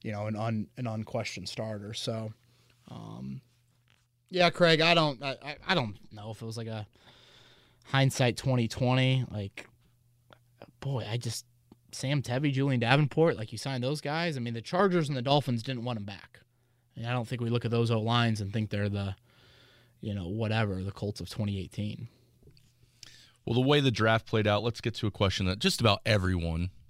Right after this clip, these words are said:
Speaker 2: decided to, uh, to write in and ask. Does it look like we're going to go after Eric Fisher or a veteran free agent?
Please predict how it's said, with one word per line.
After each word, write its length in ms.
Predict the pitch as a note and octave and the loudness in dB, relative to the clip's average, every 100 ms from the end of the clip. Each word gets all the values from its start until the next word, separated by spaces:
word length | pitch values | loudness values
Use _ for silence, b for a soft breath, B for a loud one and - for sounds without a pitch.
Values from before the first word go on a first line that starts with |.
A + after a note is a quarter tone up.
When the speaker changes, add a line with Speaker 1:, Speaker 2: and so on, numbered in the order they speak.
| - | -8
Speaker 2:
decided 480 | - - F#2+ E2+ E2 | -2 0 2 2 0
to, 240 | - F#2+ | 0 2
uh, 200 | F2+ F2 - B B B - | 4 2 0 B B B 2
to 100 | G#2 | 6
write 220 | G2 F#2 | 6 6
in 100 | F2 | 6
and 120 | E2+ | 6
ask. 320 | E2 E2+ - - b b | 4 4 0 -12 b b
Does 160 | A2 A2+ | 0 2
it 60 | |
look 260 | B2 D3 F3 | 4 2 2
like 220 | E3+ D#3 | 2 2
we're 120 | B2 | 0
going 260 | A2 A2+ A2 | 2 4 4
to 80 | G#2 | 2
go 260 | F#2 G2 | 2 4
after 260 | G2 - F2+ | 4 2 -4
Eric 280 | F2+ G2+ - | 0 -2 -2
Fisher 500 | - G2 - F#2+ F#2 - | -4 -2 0 0 0 -2
or 220 | F#2 F2 | 0 0
a 60 | |
veteran 400 | E2+ F#2 F2+ F2+ | 0 0 2 2
free 280 | F2 - E2+ | -2 0 0
agent? 240 | E2 E2+ | 0 -2